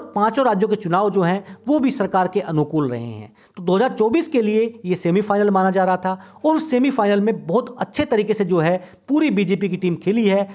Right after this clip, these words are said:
तो यहाँ पर उनको देखिए सोचना चाहिए कि कुछ चीज़ें और हैं जो हम अपने सैनिकों को दे सकते हैं, क्योंकि सैनिकों ने मध्य प्रदेश, राजस्थान, छत्तीसगढ़ यहाँ पर उनको सहयोग किया है। अब हम आगे चलते हैं, एनपीएस और ओपीएस वाली बात जो कहाँ से आती है।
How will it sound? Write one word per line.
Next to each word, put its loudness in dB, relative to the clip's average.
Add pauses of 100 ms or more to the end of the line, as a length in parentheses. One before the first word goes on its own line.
(180)
तो 2
यहाँ 0
पर 0
उनको 0
देखिए 0
सोचना 0
चाहिए 2
कि -6
कुछ -2
चीज़ें 0
और 2
हैं -2 (260)
जो 0
हम 0 (220)
अपने 0
सैनिकों 0
को -2
दे 0
सकते -2
हैं, 0 (240)
क्योंकि -2 (120)
सैनिकों 0
ने -2
मध्य -2
प्रदेश, -2
राजस्थान, 0
छत्तीसगढ़ -2 (420)
यहाँ 0
पर 2
उनको -2
सहयोग -2
किया -18
है। -20 (280)
अब 2
हम 2
आगे 0
चलते -2
हैं, -2 (260)
एनपीएस 0 (120)
और 2
ओपीएस -2
वाली 0
बात -2
जो 0
कहाँ -6
से -12
आती -18
है। -20